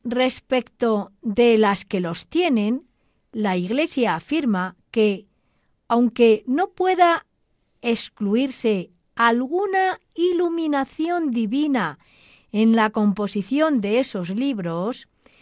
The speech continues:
es más adecuado reservar el calificativo de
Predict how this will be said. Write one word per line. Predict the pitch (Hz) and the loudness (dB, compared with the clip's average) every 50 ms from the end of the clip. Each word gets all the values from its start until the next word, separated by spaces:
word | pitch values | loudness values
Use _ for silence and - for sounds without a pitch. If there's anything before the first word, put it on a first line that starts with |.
| _ _ _ | _ _ _
es | - 175 185 190 - - | -10 -8 -6 -6 -4 -2
más | 190 208 240 302 311 - | 0 2 2 0 2 0
adecuado | 359 349 339 359 359 - - 330 320 320 320 302 294 302 311 330 _ _ _ _ _ _ _ - | 0 0 0 -2 -6 -2 2 4 4 4 4 4 2 2 2 -2 _ _ _ _ _ _ _ -6
reservar | 214 220 233 220 - 226 208 190 196 226 254 247 220 175 147 _ _ _ - 226 | -2 0 0 0 0 -2 -2 0 2 4 4 4 4 2 -4 _ _ _ -4 0
el | 220 220 208 208 | 0 0 0 0
calificativo | - 196 196 190 180 - 196 180 - 175 180 175 - 285 302 277 294 294 311 - - - | -4 -4 -2 -2 -4 -4 -6 -8 -6 -6 -6 -4 -2 -2 0 2 2 2 2 0 -2 -4
de | 214 208 196 240 262 262 262 - | -4 -2 0 0 0 0 -2 -4